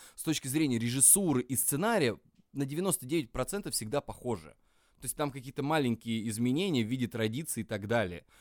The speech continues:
Вот, и мы ведем одинаково, мы говорим одни и те же вещи, мы, э, од-, одеты в одни и те же костюмы, купленные в одном и том же магазине,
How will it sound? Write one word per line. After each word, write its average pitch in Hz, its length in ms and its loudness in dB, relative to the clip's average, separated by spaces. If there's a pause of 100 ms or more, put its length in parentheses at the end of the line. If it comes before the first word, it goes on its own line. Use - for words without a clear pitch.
(240)
Вот, 110 280 -4 (120)
и 151 320 -6
мы 160 260 -2
ведем 160 460 -2 (160)
одинаково, 113 520 -4
мы 107 60 -4
говорим 110 280 -4
одни 123 220 -4
и - 20 -6
те 127 120 -10
же 117 140 -8
вещи, 107 480 -6
мы, 113 680 -2
э, 107 480 -6 (460)
од-, 120 300 -6
одеты 127 420 0
в 117 100 0
одни 139 340 4
и 139 40 0
те 180 200 4
же 147 240 0 (100)
костюмы, 185 600 4
купленные 139 440 0
в 127 40 2
одном 151 300 4
и 135 40 4
том 190 240 2
же 135 120 -2
магазине, 143 720 2